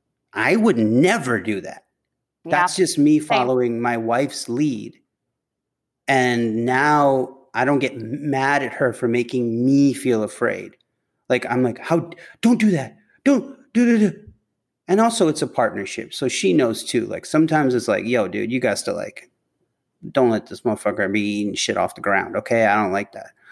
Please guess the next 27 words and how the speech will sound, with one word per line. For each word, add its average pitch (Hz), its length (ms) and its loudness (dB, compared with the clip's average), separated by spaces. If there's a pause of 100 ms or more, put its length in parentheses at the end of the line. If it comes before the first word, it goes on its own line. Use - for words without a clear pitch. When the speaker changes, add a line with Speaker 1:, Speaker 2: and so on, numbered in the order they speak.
(200)
Speaker 1:
But 131 220 0 (1200)
we 139 200 2
have, 135 260 2
like, 117 380 -2 (1400)
I 139 60 2
just 151 200 -2
got 120 180 2
a 107 80 2
really 107 360 0
great 104 300 -6
partner 98 640 -4
who's 127 220 0
super 127 340 0
patient 110 760 0
and 110 160 0
who 110 160 0
sort 110 260 0
of 101 100 -2
sees 120 600 0
the 107 80 -6
best 104 300 -2
parts 104 300 0
of 104 100 -4
me 101 360 -2
and 101 200 -4
understands 104 880 0
the 98 520 -4